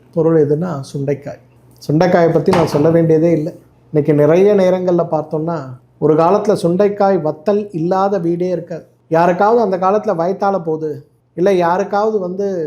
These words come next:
அஹ், உடம்புல வந்து இந்த டிசென்ட்ரின்னு சொல்லக்கூடிய சீதபேதி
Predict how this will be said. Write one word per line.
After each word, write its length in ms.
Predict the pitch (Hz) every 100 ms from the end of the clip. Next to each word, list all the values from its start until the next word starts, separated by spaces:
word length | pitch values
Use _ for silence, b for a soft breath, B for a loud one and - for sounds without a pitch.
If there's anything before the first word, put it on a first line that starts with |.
| 143 - _ _ _ -
அஹ், 220 | 160 151 156
உடம்புல 360 | 190 233 220
வந்து 300 | 185 180 190 190 165 147 - _ _ _ _
இந்த 180 | 170 160 156 147 147 - _ _
டிசென்ட்ரின்னு 840 | 170 185 208 277 254 233 240 240 208
சொல்லக்கூடிய 560 | 185 185 180 175 190 190
சீதபேதி 520 | 226 233 220 180 165